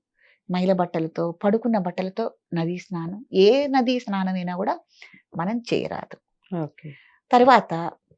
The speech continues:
Speaker 1: నదీ స్నానాలు ఏవైనా సరే సంకల్ప శుద్ధితోనే, సంకల్పంతోనే మనం నదీ స్నానం ఆచరించాలి.
Speaker 2: Hmm.
Speaker 1: సంకల్పం లేని స్నానం మనం
Speaker 2: Hmm.
Speaker 1: చేయరాదు. ముఖ్యంగా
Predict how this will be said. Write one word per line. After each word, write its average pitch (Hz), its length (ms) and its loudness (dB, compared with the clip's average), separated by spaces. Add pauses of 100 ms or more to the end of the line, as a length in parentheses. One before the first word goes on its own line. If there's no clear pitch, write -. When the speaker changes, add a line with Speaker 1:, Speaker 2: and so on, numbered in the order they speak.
(460)
Speaker 1:
నదీ 233 280 6
స్నానాలు 220 500 4
ఏవైనా 196 560 4
సరే 196 500 -2 (1120)
సంకల్ప 277 580 6 (760)
శుద్ధితోనే, 214 840 4
సంకల్పంతోనే 208 1040 0
మనం 202 280 -6 (120)
నదీ 190 240 -4
స్నానం 180 500 -4
ఆచరించాలి. - 840 -10
Speaker 2:
Hmm. 170 320 -2 (120)
Speaker 1:
సంకల్పం 196 500 4
లేని 160 300 0
స్నానం 160 480 -4 (320)
మనం 160 140 0
Speaker 2:
Hmm. 151 180 -6
Speaker 1:
చేయరాదు. 170 340 2 (1000)
ముఖ్యంగా 294 480 6